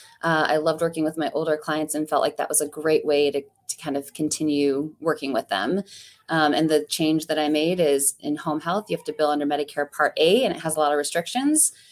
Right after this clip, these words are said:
So I wanted to know if I could bill under Medicare Part B, like an outpatient provider, and still see my clients there. And of course, now I know that I can. Um, so when I met you, I had started my business, just me, myself, and I,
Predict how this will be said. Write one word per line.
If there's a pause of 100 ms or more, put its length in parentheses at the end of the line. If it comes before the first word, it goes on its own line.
(220)
So
I
wanted
to
know
if
I
could
bill
under
Medicare
Part
B,
like
an
outpatient
provider, (280)
and
still
see
my
clients
there.
And
of
course,
now
I
know
that
I
can. (420)
Um,
so
when
I
met
you,
I
had
started
my
business, (120)
just
me,
myself,
and
I,